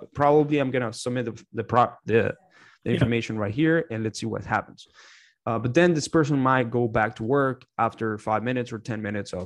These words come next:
Speaker 1: them taking a break on social media. Uh, that's why you have to be able to get them instantaneously. Once they have their phone in their hand, so they have their phone in their hand, that's when you wanna get them, right? 'Cause, like, it's ringing. Uh,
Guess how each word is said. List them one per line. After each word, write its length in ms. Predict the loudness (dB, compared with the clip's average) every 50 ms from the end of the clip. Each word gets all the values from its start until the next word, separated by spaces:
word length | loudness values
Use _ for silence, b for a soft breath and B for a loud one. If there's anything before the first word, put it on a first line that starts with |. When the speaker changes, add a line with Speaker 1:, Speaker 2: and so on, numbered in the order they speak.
| -12 -10 -4
Speaker 1:
them 200 | -2 -2 -2 -2
taking 240 | -2 -4 -4 -4 -4
a 40 | -2
break 280 | 0 0 0 0 -4
on 160 | -8 -10 -8
social 300 | -8 -8 -8 -6 -4 0
media. 240 | 2 2 2 2 0 -4 _ _ b b b b b _ _ -6
Uh, 160 | -4 -2 0
that's 220 | 2 2 0 0 0 2
why 180 | 2 4 4
you 160 | 4 2 0 0
have 300 | 0 0 -2 -2 -4 -8
to 100 | -12 -12
be 220 | -8 -6 -6 -4
able 220 | -4 -4 -6 -8
to 200 | -8 -8 -8 -8 -8
get 280 | -4 -2 -4 -2 -2
them 180 | -4 -8 -8 -8 -6
instantaneously. 680 | -4 -4 -2 -2 -4 -4 -2 0 2 2 2 0 -2 -4
Once 380 | -4 -2 0 0 0 -2 -4 -6
they 140 | -4 -4 -4
have 240 | -2 -2 -4 -4
their 120 | -4 -6 -10
phone 300 | -8 -8 -6 -4 -4 -2
in 100 | -2 -2
their 100 | -2 -2
hand, 380 | -2 -2 -4 -4 -6 -8 -10 -16 _
so 140 | -14 -12
they 60 | -10 -6
have 160 | -4 -2 -2
their 100 | -2 -4
phone 240 | -6 -4 -2 -2 0
in 100 | 0 0
their 120 | 0 0
hand, 320 | 0 -2 -2 -2 -4 -6 -8 b b b b b b b
that's 240 | 0 0 0 0 -4 -12 _ _
when 260 | -6 -2 2 2 2
you 80 | 2 2
wanna 240 | 0 0 -2 -4 -4
get 240 | 0 0 0 0
them, 180 | 0 -4 -10 -8
right? 220 | -6 -4 -6 -4
'Cause, 220 | -4 -6 -6 -4 -4
like, 200 | -4 -4 -4 -6
it's 220 | -10 -12 -10 -4
ringing. 460 | 0 0 2 2 0 -2 -4 -6 -12 _ _ B B B B B B
Uh, 320 | B -2 0 0 -2 -2